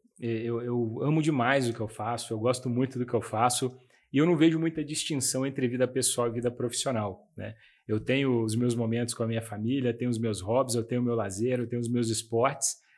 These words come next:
mas a todo momento a gente sempre tem algum tipo de conexão ou vínculo com o mercado. Eu me divirto trabalhando e trabalho me divertindo. Então, eu acredito que é muito, é, são dois universos, assim, que na verdade é um universo. Eles são setores, assim, que eles se comple-, se complementam bastante.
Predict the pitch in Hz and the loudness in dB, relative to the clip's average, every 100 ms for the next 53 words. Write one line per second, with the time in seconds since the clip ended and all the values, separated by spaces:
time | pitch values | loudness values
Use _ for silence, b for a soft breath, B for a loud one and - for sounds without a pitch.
0 | b 143 147 147 180 190 175 143 165 170 | b 0 2 4 2 2 2 4 2 0
1 | 156 165 - 170 180 175 165 160 151 - | -2 -2 -4 -2 -2 -2 -2 -4 -6 -6
2 | 151 151 151 151 - 135 160 123 131 143 | -6 -2 -2 -2 -2 -2 -2 -2 -2 -2
3 | 151 139 151 156 - 113 104 101 b b | -6 -6 -6 -6 -2 -2 -2 -6 b b
4 | b - 123 120 110 98 - b b 113 | b -2 2 4 2 -2 -10 b b -2
5 | 147 156 113 156 185 - 156 135 120 143 | 0 2 2 2 0 0 4 6 6 4
6 | 165 170 165 - 165 127 127 143 147 139 | 2 0 -4 2 2 6 6 4 0 -4
7 | 143 - - 110 101 101 113 110 123 127 | -4 -6 -6 -6 -6 -10 -12 -6 -4 -2
8 | 127 120 110 123 123 123 120 131 143 135 | 0 0 0 -2 0 0 2 0 2 4
9 | 107 98 b b b b b - 107 123 | 4 0 b b b b b -6 -4 0
10 | - 135 131 143 160 147 117 131 131 127 | 2 4 4 6 6 6 6 6 4 2
11 | 117 - 151 190 185 190 185 208 175 120 | 0 0 0 4 4 4 2 4 4 4
12 | 117 110 - 113 113 - 135 127 104 101 | 2 0 -4 -4 -4 -2 -2 -2 -6 -10
13 | b b - 117 110 127 120 120 - 123 | b b -2 0 4 4 4 4 2 0
14 | 127 123 - - - 123 131 147 143 - | 0 2 0 0 -2 0 -2 0 -2 0
15 | - 123 135 135 127 127 131 139 - 104 | 0 2 2 2 2 0 0 0 0 -4
16 | 101 - | -4 -10